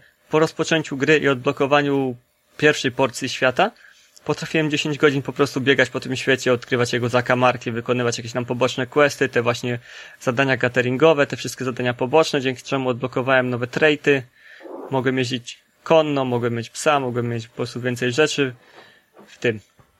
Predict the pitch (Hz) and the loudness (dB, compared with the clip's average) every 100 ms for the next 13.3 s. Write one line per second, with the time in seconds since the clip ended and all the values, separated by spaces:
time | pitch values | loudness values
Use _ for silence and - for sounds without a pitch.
0 | _ _ - - 127 120 151 151 143 135 | _ _ -20 -10 -4 0 2 2 0 -2
1 | - - 143 135 147 131 127 123 143 147 | -6 -4 -4 0 4 4 2 0 2 2
2 | 139 139 - 139 120 120 131 127 135 123 | 4 2 2 -2 -4 2 2 2 -2 -4
3 | - _ - _ _ _ _ 147 160 - | -8 _ -20 _ _ _ _ -2 -2 0
4 | 147 156 156 156 151 151 147 156 151 147 | 2 2 2 0 0 -2 -2 -2 -2 -4
5 | - - 151 156 175 185 - _ - - | -4 -4 -2 0 -2 -2 -8 _ -20 -2
6 | 190 190 190 180 175 180 170 - 165 160 | 2 2 0 -4 -4 -2 -4 -4 -4 -4
7 | - _ _ _ - _ - 165 170 160 | -8 _ _ _ -20 _ 2 4 6 4
8 | - 147 143 143 147 143 143 - - 131 | 2 2 4 4 2 0 -2 -4 -4 0
9 | 127 107 104 _ _ _ _ _ _ - | 0 0 -6 _ _ _ _ _ _ -10
10 | 139 180 165 160 160 156 151 147 143 - | 0 2 4 2 2 -2 -2 0 0 -2
11 | - 147 143 135 131 123 _ _ _ _ | -2 0 2 0 -2 -6 _ _ _ _
12 | _ _ _ - 131 131 135 123 135 131 | _ _ _ -6 -2 2 2 4 2 0
13 | - 127 | -6 -12